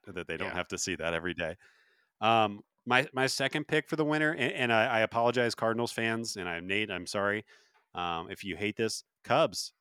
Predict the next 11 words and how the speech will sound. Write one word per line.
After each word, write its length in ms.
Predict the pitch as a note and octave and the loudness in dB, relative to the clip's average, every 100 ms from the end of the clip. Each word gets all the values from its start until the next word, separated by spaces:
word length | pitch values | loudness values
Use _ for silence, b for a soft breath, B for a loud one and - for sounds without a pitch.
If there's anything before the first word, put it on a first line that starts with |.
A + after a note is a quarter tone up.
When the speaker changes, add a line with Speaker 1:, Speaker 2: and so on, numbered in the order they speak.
| - | -6
Speaker 1:
I 120 | A2+ | -4
think 180 | B2+ B2+ | -2 -6
the 80 | - | -4
Cubs 260 | B2+ B2 | -2 -2
had 140 | A#2+ A2+ | -2 -2
a 60 | |
really 560 | G#2 G2 A2 A#2 A#2 A#2 | -2 -4 -2 0 0 -2
sneaky 520 | - A2 A2+ G2+ G#2+ | -4 -6 -6 -6 -8
good 240 | G2 G2+ G2+ | -2 -2 0
offseason. 800 | F#2 F#2+ - F#2 E2+ E2 D#2 G2 | 0 -2 -6 -10 -8 -10 -12 -6
Um, 340 | G2+ G2 F2+ | -4 -4 -6